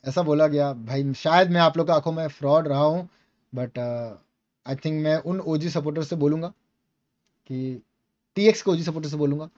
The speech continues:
कि भाई, अ, I think आपने अगर मेरे को देखना चालू किया था दो हज़ार अठारह उन्नीस में, हम एक घर में, एक बड़े से गद्दे में चार पांच लोग सोते थे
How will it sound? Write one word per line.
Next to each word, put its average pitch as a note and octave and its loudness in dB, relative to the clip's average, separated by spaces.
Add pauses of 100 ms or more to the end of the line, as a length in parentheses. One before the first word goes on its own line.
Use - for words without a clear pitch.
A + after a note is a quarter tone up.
(960)
कि C3 -4
भाई, C3 -4
अ, A#2 -10 (720)
I - -4
think D3 -4
आपने D3 -2
अगर C#3 0
मेरे C#3 -2
को C#3 0
देखना C3+ -2
चालू C3+ -2
किया C3+ -2
था C3 -8 (320)
दो C3+ -2
हज़ार C3 0
अठारह C3+ -6
उन्नीस C3 -4
में, B2+ -8 (140)
हम D3 -4 (320)
एक E3 -2
घर C#3+ 2
में, D3+ -2 (1800)
एक E3+ -2
बड़े D3+ 2
से E3+ -4
गद्दे C#3 -2
में C#3+ -2
चार C#3 -2
पांच C#3+ -2
लोग C#3 -2
सोते B2+ -10
थे B2+ -14